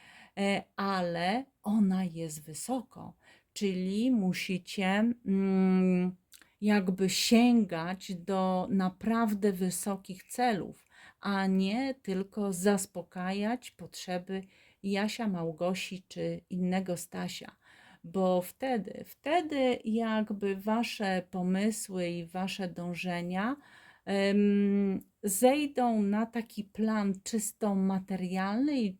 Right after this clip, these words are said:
i krótkodystansowy. A tutaj, e, tutaj są wielkie rzeczy.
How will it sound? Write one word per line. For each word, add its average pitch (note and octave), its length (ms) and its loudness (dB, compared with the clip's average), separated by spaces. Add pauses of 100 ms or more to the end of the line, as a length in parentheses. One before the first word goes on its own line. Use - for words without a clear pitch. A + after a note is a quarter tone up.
(100)
i G3 380 -2
krótkodystansowy. F3+ 1400 -4 (440)
A G#3+ 120 2
tutaj, A#3+ 600 -2 (480)
e, G#3+ 40 0 (920)
tutaj F#4+ 300 0
są G#3 240 0
wielkie A#3+ 540 0
rzeczy. C#4+ 640 -4